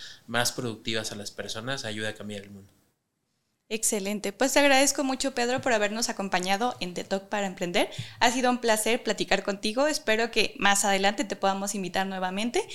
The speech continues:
Speaker 2: y que sigamos en, en contacto, porque seguramente tendremos muchas cosas que podrán servir de consejo o de guía para nuestros emprendedores. Entonces, te agradezco mucho la charla.
Speaker 1: Muchas gracias por la invitación.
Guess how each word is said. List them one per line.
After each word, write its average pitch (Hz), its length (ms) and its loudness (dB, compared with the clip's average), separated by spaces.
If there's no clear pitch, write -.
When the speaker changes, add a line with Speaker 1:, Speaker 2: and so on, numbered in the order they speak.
Speaker 2:
y 294 120 2
que 349 100 6
sigamos 359 400 4
en, 269 120 4
en 208 320 2
contacto, 254 580 2
porque 226 300 4
seguramente 233 580 2
tendremos 202 560 0
muchas 208 360 -2
cosas 254 460 2
que - 160 -6
podrán 185 440 0
servir 196 480 -4
de 165 760 -4
consejo 277 760 2
o 190 120 6
de 165 120 2
guía 254 360 2
para 196 160 4
nuestros 165 340 -2
emprendedores. 165 560 -4
Entonces, 226 380 -4
te 226 80 6
agradezco 202 380 2
mucho 208 240 -4
la 180 120 0
charla. 170 400 0
Speaker 1:
Muchas 123 260 -2
gracias 117 180 -2
por 107 120 -10
la 107 40 -12
invitación. 104 480 -12